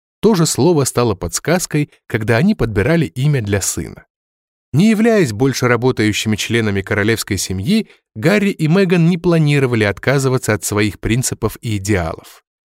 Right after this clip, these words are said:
Гарри долгие годы занимался сохранением окружающей среды, поддержкой людей с вич, а также вопросами ментального здоровья и проблемами ветеранов.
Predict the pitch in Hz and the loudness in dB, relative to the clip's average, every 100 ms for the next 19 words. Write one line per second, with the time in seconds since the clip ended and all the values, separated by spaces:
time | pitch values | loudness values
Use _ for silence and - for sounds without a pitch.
0 | _ - 107 131 131 110 123 120 110 104 | _ -6 0 2 2 2 2 2 0 0
1 | 117 131 110 98 98 113 113 - - 104 | 2 2 0 0 0 2 0 -2 -4 -2
2 | 110 101 113 110 101 98 107 95 113 110 | -2 0 2 2 0 0 -2 0 0 0
3 | - 98 92 87 107 139 - _ _ - | -2 -4 -4 -2 0 0 -4 _ _ -4
4 | 104 104 120 131 - 101 98 98 120 98 | -2 0 2 0 0 0 0 0 0 -2
5 | - 117 139 - - _ _ - 107 139 | -2 -2 -2 -4 -12 _ _ -8 -2 0
6 | 120 117 117 123 135 - 120 110 107 110 | 2 0 0 0 0 0 0 2 2 2
7 | 131 117 107 90 98 120 165 156 143 - | 2 2 0 0 0 2 2 2 -2 -4
8 | 160 - 113 107 123 131 127 113 107 120 | -4 0 0 2 2 2 0 -2 0 0
9 | 117 73 - - | 0 -4 -12 -20